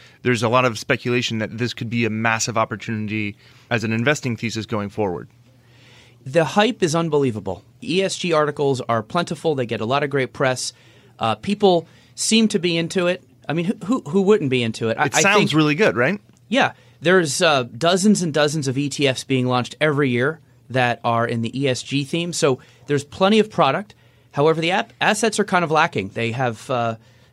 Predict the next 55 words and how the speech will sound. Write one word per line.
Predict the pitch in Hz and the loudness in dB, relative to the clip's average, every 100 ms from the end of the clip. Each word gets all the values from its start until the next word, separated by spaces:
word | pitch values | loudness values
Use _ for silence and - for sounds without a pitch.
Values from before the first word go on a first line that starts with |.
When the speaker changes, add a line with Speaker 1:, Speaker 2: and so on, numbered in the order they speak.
| _ | _
Speaker 2:
uh, | - 135 | -8 -6
looks | - 139 | -6 -6
like | 151 123 | -6 -4
six | - 190 | -4 -4
point | - 190 175 151 | -4 -2 -2 -2
eight | 156 147 | -4 -2
billion, | 131 143 120 104 | 0 2 0 -2
right? | 117 120 | -2 -2
So | - 131 131 - - _ - | 0 0 0 -8 -20 _ -8
that's | 165 - | -6 2
not | 214 190 | 4 4
a | |
lot, | 123 139 117 - | 4 4 2 -2
okay? | 107 107 117 | -8 -4 -2
That's, | 123 123 - | -2 -2 -2
um, | 147 123 120 - - | 0 0 -4 -10 -4
Speaker 1:
When | 117 | 2
the | |
Speaker 2:
Vanguard | 151 135 151 | 2 4 4
Speaker 1:
overall | 127 131 | 4 4
Speaker 2:
does | 120 | 4
Speaker 1:
market | 127 117 - - | 4 2 -2 -8
Speaker 2:
that. | 120 | -8
Speaker 1:
is | 104 | 0
Speaker 2:
Yeah, | 170 147 | 4 6
Speaker 1:
trillions, | 139 180 | 6 4
Speaker 2:
Vanguard | 190 190 | 4 2
takes | 196 123 | 2 0
Speaker 1:
right? | 185 | 2
Speaker 2:
that | 165 | 2
in, | 156 | 2
in | 135 | 2
a | |
week. | 120 113 - - _ - | 0 -2 -6 -20 _ -10
Speaker 1:
Yeah. | 101 85 | -8 -4
Speaker 2:
All | 107 | -2
right. | 117 127 | 0 0
So | - 151 135 - - _ - | 2 2 0 -10 -20 _ -2
there's | 156 156 | 0 2
a | 170 | 2
little | 214 330 | 2 0
bit | 220 | 2
of | 190 147 | 2 2
a | |
gap | 120 120 120 - - - | 0 0 0 -2 -10 -10
between | 135 165 147 | -6 -2 -2
the | 127 | -2
hype | 151 165 208 | 0 -2 -2
and | 151 135 | -4 -2
the | 120 | -2
assets, | 113 - 143 - - | -4 -4 -6 -6 -4
which | 131 143 | -2 -2
I | |
think | 131 160 151 | -2 -4 -4
is | 143 113 | -4 -4